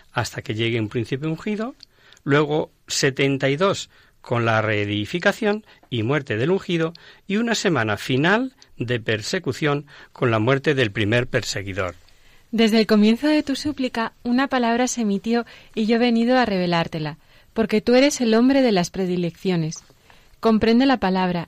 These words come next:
Speaker 2: entiende la visión. Setenta semanas están fijadas sobre tu pueblo y tu ciudad santa para poner fin a la rebeldía,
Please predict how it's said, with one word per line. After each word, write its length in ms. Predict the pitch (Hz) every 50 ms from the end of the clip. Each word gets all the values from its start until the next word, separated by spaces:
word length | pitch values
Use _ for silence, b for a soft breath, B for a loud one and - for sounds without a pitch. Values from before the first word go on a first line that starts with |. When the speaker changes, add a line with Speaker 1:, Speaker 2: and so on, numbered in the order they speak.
| - _
Speaker 2:
entiende 440 | 220 202 196 185 214 208 208 220 220
la 100 | 214 190
visión. 460 | 170 175 - - 185 175 160 170 - - b b b b b b b b
Setenta 560 | - - - 226 208 - 220 226 240 - 277 277
semanas 520 | - 285 269 269 277 277 269 277 269 - -
están 280 | 208 - - 220 220
fijadas 460 | 220 - 247 - - 233 226 233 254 -
sobre 280 | - 247 220 196 196
tu 160 | - 190 180
pueblo 320 | 170 - 214 233 254 269 294
y 40 | 277
tu 140 | - 226
ciudad 320 | - - 202 185 190 196 202
santa 420 | - - 262 247 240 220 214 208 B B B B B B B _
para 200 | 226 220 208 -
poner 280 | 208 208 208 233 262
fin 240 | 269 - 285 285 294
a 40 | 277
la 120 | 254 220
rebeldía, 580 | 185 185 190 175 175 170 165 170 170 165 151 156